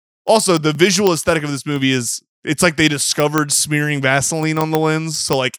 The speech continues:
every shot has that. It's all, like, very foggy and shot like a dream sequence.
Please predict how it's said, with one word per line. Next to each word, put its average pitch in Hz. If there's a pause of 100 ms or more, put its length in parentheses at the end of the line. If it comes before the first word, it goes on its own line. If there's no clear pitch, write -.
(120)
every 147
shot 143
has 135
that. 147
It's 135
all, 151
like, 151 (240)
very 151
foggy 143
and 135
shot 135
like 131
a 120
dream 135
sequence. 147